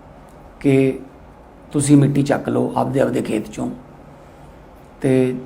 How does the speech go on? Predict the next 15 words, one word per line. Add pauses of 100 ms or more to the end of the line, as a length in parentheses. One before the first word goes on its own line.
ਜੇ
ਮਿੱਟੀ
ਨੂੰ
ਵੇਚਣਾ
ਵੇਚ
ਲਓ,
ਜੇ
ਤੁਹਾਨੂੰ
ਆਪ
ਚਾਹੀਦੀ
ਹੈ
ਘਰੇ, (540)
ਘਰ
ਦੇ
ਕਿਸੇ,